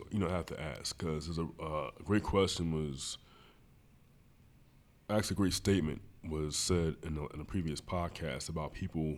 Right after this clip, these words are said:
who are smoking with a purpose, right? Like, when you smoke, what does it do for you?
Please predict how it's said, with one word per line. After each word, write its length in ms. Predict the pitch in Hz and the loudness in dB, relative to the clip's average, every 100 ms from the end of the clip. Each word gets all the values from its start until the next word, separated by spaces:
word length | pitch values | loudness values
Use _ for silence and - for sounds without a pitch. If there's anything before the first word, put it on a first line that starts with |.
| 76 | -4
who 160 | 82 | -6
are 40 | 71 | -4
smoking 400 | - 90 80 73 | -2 0 0 -2
with 320 | 69 65 - - - - - | -2 -6 -10 -20 -20 -20 -10
a 80 | - | 4
purpose, 600 | - 92 - - - - - - - - - | 6 6 2 -8 -8 -8 -12 -20 -20 -20 -4
right? 240 | 80 82 - - - | 2 2 0 -6 4
Like, 220 | 101 92 | 4 6
when 200 | 90 101 | 6 8
you 400 | 110 131 139 143 - | 10 10 8 4 -2
smoke, 480 | - - 78 - - - - - - - - - - - - - - - | -2 2 0 -2 -10 -12 -12 -14 -16 -18 -18 -18 -18 -18 -18 -20 -20 0
what 140 | 104 | 8
does 140 | 117 104 | 8 8
it 80 | 98 | 8
do 120 | 98 | 6
for 160 | - | 6
you? 240 | 82 69 | 0 0